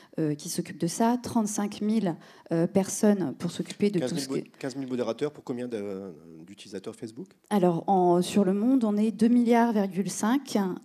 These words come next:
Speaker 1: et un mari-, un milliard, un milliard virgule six quotidiens. Donc c'est aussi ces sept millions, ils sont à prendre en proportion, ça peut paraître beaucoup, mais c'est à l'échelle, euh, mondiale. Et sur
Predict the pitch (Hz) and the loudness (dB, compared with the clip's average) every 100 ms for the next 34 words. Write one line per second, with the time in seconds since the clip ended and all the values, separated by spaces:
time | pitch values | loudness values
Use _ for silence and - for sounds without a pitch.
0 | - 185 185 - - 214 226 220 214 - | -6 -2 -2 -4 -6 -4 0 0 -2 -2
1 | 226 233 240 226 - 240 240 226 220 180 | -2 2 2 2 2 2 2 2 0 0
2 | 180 196 196 240 240 - 208 196 170 170 | 0 0 0 -2 -2 -4 -4 -2 -2 -4
3 | - - - - - 180 - 214 220 220 | -10 -20 -20 -18 -4 -2 2 6 6 4
4 | 269 247 185 - 226 226 233 214 208 240 | 0 0 0 0 0 0 -2 0 2 2
5 | 277 285 233 - 214 214 180 180 - 247 | 4 2 2 -2 -2 0 0 -2 -2 -2
6 | 233 190 - - 220 240 233 - - 254 | 0 -2 -4 0 4 4 4 0 0 0
7 | 254 175 165 - 202 196 180 170 175 214 | 0 -2 -4 -2 0 2 0 2 4 4
8 | 254 302 185 - 175 180 - 180 160 - | 4 2 0 -4 -4 -2 -2 -2 -4 -12
9 | - - 175 165 180 202 208 226 277 190 | -12 2 6 6 6 2 4 4 4 2
10 | - - _ _ _ _ _ - - 233 | 0 -14 _ _ _ _ _ -8 2 2
11 | 247 - - | 4 2 2